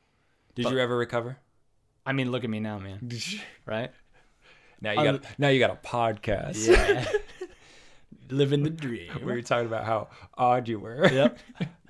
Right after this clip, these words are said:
Speaker 2: Shows them.
Speaker 1: Oh my goodness. All right. There was a couple that, uh, we had put out a thing on Instagram and a couple of people responded. There was a couple that I just really related with.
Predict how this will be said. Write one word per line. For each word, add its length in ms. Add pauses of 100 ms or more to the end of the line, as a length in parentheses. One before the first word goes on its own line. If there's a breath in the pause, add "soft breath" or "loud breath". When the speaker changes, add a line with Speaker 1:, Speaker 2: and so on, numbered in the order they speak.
(480 loud breath)
Speaker 2:
Shows 280
them. 180
Speaker 1:
Oh 580
my 120
goodness. 500
All 120
right. 200
There 140
was 120
a 60
couple 340
that, 280
uh, 220
we 100
had 160
put 120
out 260
a 40
thing 160
on 100
Instagram 400
and 120
a 40
couple 220
of 60
people 180
responded. 520
There 80
was 100
a 40
couple 240
that 120
I 100
just 260
really 220
related 360
with. 220